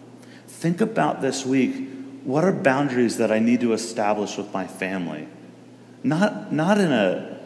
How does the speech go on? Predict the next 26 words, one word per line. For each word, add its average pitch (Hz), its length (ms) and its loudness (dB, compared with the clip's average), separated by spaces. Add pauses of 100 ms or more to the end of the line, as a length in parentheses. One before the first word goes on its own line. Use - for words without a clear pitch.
(140)
not 165 140 -2
in 196 160 4
an 127 160 4
unloving 104 720 2
way, 78 320 -8 (720)
but 139 120 0
just 165 360 -2
recognizing, 139 880 0 (320)
what 160 200 0
is 196 200 4
it - 140 0
that 135 180 2
I 120 200 2
need 113 300 4
in 92 160 2
this 90 200 -2
space? - 720 -6 (400)
What 165 140 4
is 190 160 6
it 196 120 4
that 151 100 4
would 139 120 4
allow 107 340 6
me 113 300 4
to, 92 540 0 (360)
um, 90 600 2